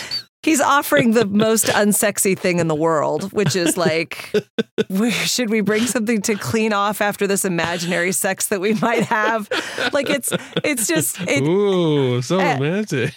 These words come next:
Speaker 1: and in just a, in a, in a second, you know this couple, you know their deal. Like, it's, yeah. So anyway, that was the first scene on the first day. And then the second day, I think the first, the first scene was,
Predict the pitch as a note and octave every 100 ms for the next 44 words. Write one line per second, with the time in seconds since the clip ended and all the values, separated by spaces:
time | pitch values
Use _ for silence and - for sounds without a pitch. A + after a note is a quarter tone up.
0 | A4+ E4+ D4+ D4+ F4 F4+ A#3+ - C4 C4
1 | D4 C#4+ - A#3+ A3+ G3+ - A3 G#3+ -
2 | - D#4+ D4+ A#3+ D#3+ G#3+ A3 A3 A#3+ B3+
3 | D#4+ - A3 - G3+ G3 F#3+ - G#3 G3
4 | G3 G#3+ A3+ G3+ G#3 F#3+ F3+ F3 F3 F3
5 | G3+ G#3+ - - E3 G3 - A#3+ - F#3+
6 | E3 - _ B3 F#3+ E3 E3 G#3 A#3+ G#3+
7 | A3+ - G3 F#3+ G#3+ - - G3 F3 E3+
8 | E3+ F3+ - _ _ - E3 E3 E3 D#3+
9 | D#3+ E3 D#3 - D#3+ D3 - - - G3
10 | G#3 G3 F#3+ - C4+ D#4+ B3 F#3+ D3+ D#3
11 | E3+ F#3+ _ _ _ _ _ F#3 G3 F#3
12 | F3 - F3+ F3+ - - F#3 - G3+ -
13 | - F3 D#3+ D3+ D#3 D#3 -